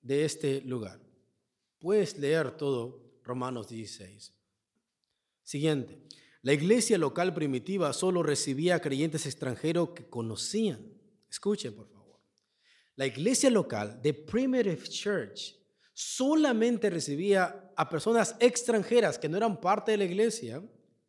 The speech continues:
que conocían. Tenemos el ejemplo de la carta de Filemón, la carta de Filipenses. Pablo está diciendo, "Voy a enviar a quién? A Timoteo. Y ustedes lo conocen,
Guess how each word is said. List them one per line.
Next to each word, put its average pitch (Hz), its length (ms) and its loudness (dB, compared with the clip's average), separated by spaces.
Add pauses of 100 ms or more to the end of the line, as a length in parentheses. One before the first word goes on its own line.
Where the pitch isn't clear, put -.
(400)
que 143 140 -4
conocían. 110 560 -6 (1300)
Tenemos 165 680 -2
el 123 120 -6
ejemplo 170 420 -2
de 127 60 0
la 117 140 -4
carta 147 260 0
de 131 80 2
Filemón, 135 520 -4 (280)
la 120 140 -6
carta 147 300 -2
de 123 140 0
Filipenses. 160 800 -2 (420)
Pablo 202 320 2
está 190 160 0
diciendo, 160 480 0
"Voy 160 220 0
a - 20 2
enviar 139 400 0
a 123 120 -4
quién? 120 500 -8 (880)
A 139 120 -6
Timoteo. 156 680 -2 (380)
Y 135 100 0
ustedes 156 320 4
lo 160 140 2
conocen, 156 580 0